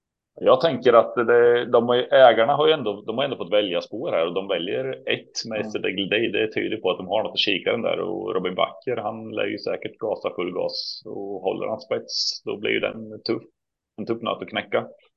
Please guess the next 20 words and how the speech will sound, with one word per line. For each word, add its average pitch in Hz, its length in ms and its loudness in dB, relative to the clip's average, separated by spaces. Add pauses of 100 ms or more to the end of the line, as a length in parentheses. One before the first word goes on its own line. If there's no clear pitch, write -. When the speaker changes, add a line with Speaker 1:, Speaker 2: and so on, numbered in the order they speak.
(140)
Speaker 1:
Men 107 280 2
som 107 160 2
Adriatica 101 580 6
ser 127 140 2
ut 82 180 0
i 76 380 0
Oaks, 82 480 -8
alltså - 320 -12
herregud, - 680 -8
alltså - 160 -12
vilken 90 220 -12
insats. 95 500 -12
Dödens 92 920 2 (960)
och 98 100 -2
bara 80 460 6
manglar 85 320 -2
ner 76 200 -4
dem 104 100 -6
därifrån. - 300 -6
Det, - 180 -2